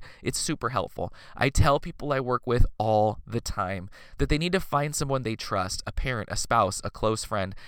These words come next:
and allow that person to help them understand how they're doing in life.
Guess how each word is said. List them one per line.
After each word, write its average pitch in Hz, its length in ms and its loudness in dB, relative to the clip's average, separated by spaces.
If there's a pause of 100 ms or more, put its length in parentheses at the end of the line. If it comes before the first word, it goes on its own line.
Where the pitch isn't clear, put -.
(140)
and 135 140 0
allow 135 380 4
that 180 240 -2
person 135 320 -6
to 127 60 -8
help 120 220 -4
them 117 240 -4
understand 110 560 -4
how 120 320 2
they're 107 300 -2
doing 98 380 -4
in 95 120 -8
life. 101 400 -4